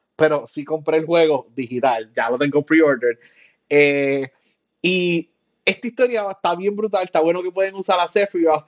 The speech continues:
pero para el que no sabían, eh, en diciembre twenty twenty-two salió Crisis Core Final Fantasy seven Reunion, está en P S four, está, está en Switch, pues, está en P C, pueden jugarlo,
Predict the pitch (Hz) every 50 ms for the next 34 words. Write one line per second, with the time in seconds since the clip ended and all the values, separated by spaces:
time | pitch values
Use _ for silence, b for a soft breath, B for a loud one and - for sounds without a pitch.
0 | b b b b _ 165 196 214 185 156 151 - 165 156 151 147 139 - 151 143
1 | 143 143 - 202 180 170 170 180 160 143 135 139 147 _ _ _ _ _ _ 135
2 | 139 135 135 131 131 131 131 131 131 131 135 131 147 139 - - 160 151 156 160
3 | 160 175 180 185 185 190 b b b b b b b _ - 214 214 208 202 202
4 | 196 190 208 202 202 196 185 170 - 226 214 190 170 165 B B B B B -
5 | - - 160 151 143 139 147 156 170 180 180 175 170 165 160 139 - _ _ _
6 | _ - - 170 160 160 - - 190 - - - - 175 180 190 208 - - 165
7 | 170 170 - - 165 - 175 160 - 185 151 - 180 170 165 165 165 151 151 147
8 | 135 143 147 151 190 262 359 403 _ - 151 147 - - 139 135 139 143 - 160
9 | 151 156 147 - - 165 190 269 330 - _ 147 143 143 143 139 139 - - 139
10 | 143 147 147 - 185 254 285 - - B B B B B B B _ _ 160 151
11 | 147 143 139 135 131 - - 139 139 139 151 147 147 165 208 294 - - 160 151
12 | 151 151 170 185 180 180 190 185 190 196 196